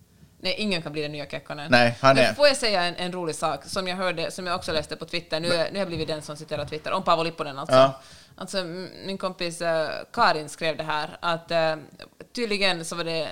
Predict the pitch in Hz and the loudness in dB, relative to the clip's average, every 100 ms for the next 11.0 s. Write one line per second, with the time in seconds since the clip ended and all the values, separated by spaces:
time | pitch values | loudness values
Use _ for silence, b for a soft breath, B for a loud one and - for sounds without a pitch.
0 | - 175 170 160 160 175 165 160 156 156 | -6 -6 -4 -8 -6 -8 -6 -6 -6 -4
1 | 160 160 156 160 170 165 156 151 156 156 | -6 -6 -6 -6 -6 -2 -2 0 0 0
2 | 156 156 151 147 - 156 143 147 147 151 | -4 -8 -10 -12 -12 -8 -6 -4 -6 -8
3 | 151 B B B B _ - - 175 165 | -16 B B B B _ -18 -8 -4 -4
4 | - - 190 196 - 233 - 202 - - | -6 -12 -10 -8 -4 -4 -6 -10 -6 -2
5 | 254 - 202 147 139 156 135 147 - 190 | 0 2 2 2 -4 -4 -4 -4 -6 -4
6 | - 214 202 208 156 - 147 175 175 165 | -4 -2 0 0 -2 -2 -4 -2 0 0
7 | 151 135 156 - 170 196 180 165 175 151 | -2 -8 -10 -8 -8 -6 -6 -6 -6 -4
8 | 160 160 160 147 - 151 160 170 175 165 | -6 -6 -8 -6 4 6 6 4 -2 2
9 | 190 160 160 220 208 160 139 - 151 120 | 2 0 -2 0 0 -2 -8 -2 2 2
10 | 113 160 151 139 123 117 104 113 156 78 | 4 4 6 6 6 4 4 2 4 2